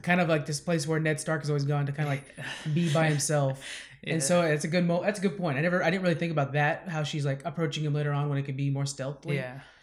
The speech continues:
Speaker 1: But yeah, and I think Jon is the only thing that would break that in her.
Speaker 2: Yeah.
Speaker 1: 'Cause she, she has that connection to him where she kinda wants to, yeah.
Speaker 2: And if times weren't so dire, she probably would have jumped at it. But I think she knows she still needs to remain faceless for a while.
Speaker 1: Yeah. Yeah. Oh, yeah.
Speaker 2: That's pretty cool.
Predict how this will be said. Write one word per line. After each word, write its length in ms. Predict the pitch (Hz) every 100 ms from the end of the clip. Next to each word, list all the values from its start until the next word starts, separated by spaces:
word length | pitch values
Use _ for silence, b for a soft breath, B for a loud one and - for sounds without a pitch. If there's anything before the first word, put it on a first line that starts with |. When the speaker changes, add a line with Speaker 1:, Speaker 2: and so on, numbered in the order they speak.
| B -
Speaker 1:
But 140 | 135 131
yeah, 220 | 131 117 -
and 120 | 170
I 120 | 175
think 260 | - 233 170
Jon 220 | 185 185
is 300 | 160 151 151
the 120 | 175 -
only 240 | 196 175
thing 160 | 160 156
that 80 | 135
would 160 | 139
break 240 | 143 147 139
that 160 | 127
in 100 | 127
her. 260 | 127 123 -
Speaker 2:
Yeah. 260 | 139 127 127 -
Speaker 1:
'Cause 160 | 156 147
she, 200 | 156 151
she 220 | - 160
has 240 | 147 151 147
that 160 | 139
connection 320 | 143 139 139 135
to 80 |
him 100 | 143
where 80 | 135
she 100 | 135
kinda 240 | 135 143 127
wants 300 | 127 127 -
to, 320 | 127 120 127 -
yeah. 120 | 156
Speaker 2:
And 100 | 151
if 100 | 147
times 320 | 170 165 151
weren't 160 | 156 147
so 100 | 147
dire, 360 | 151 165 151
she 120 | 143 147
probably 280 | 147 139
would 100 | 139
have 100 | 139
jumped 280 | 135 147 143
at 100 | 135
it. 80 | 135
But 180 | 143 143
I 60 | 160
think 120 | 160
she 140 | -
knows 220 | 151 147 143
she 120 | 151
still 220 | - 156
needs 200 | 147 135
to 40 | 139
remain 380 | 135 143 139
faceless 400 | 135 143 135 131
for 120 | - 131
a 40 |
while. 340 | 127 127 127 -
Speaker 1:
Yeah. 280 | - 120 110 - _ -
Yeah. 180 | 107 98
Oh, 80 | 147
yeah. 200 | 196 123 - _ _
Speaker 2:
That's 120 | 143
pretty 180 | - 143
cool. 120 | -